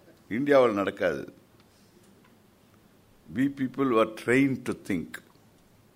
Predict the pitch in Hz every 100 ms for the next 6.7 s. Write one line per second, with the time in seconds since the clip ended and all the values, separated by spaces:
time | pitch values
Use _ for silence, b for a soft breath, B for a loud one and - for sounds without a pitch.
0 | _ _ _ _ _ _ 85 117 120 -
1 | - 175 214 214 - - - - - -
2 | - _ _ _ _ _ _ _ _ _
3 | _ _ _ - 160 226 - - - -
4 | - - - _ _ _ _ _ _ _
5 | _ _ _ _ _ _ _ _ _ _
6 | _ _ _ _ _ 110